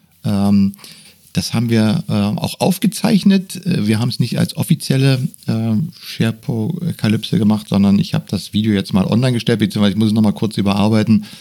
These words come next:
Ähm, und dann könnt ihr gerne, wenn ihr mal reinschauen wollt, wie, wie wir das so live gemacht haben,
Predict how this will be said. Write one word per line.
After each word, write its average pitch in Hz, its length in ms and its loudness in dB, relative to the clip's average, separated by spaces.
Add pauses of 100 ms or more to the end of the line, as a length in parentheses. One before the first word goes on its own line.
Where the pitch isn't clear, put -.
(380)
Ähm, 95 420 2
und 95 220 0
dann 98 100 0
könnt 98 220 0
ihr 101 100 2
gerne, 92 340 2
wenn 95 120 2
ihr 92 80 2
mal 92 280 0 (100)
reinschauen 90 500 2
wollt, 95 260 0
wie, 90 200 0
wie 95 100 0
wir 95 100 2
das 90 140 -2
so - 120 0
live 92 280 0
gemacht 90 340 0
haben, 92 200 2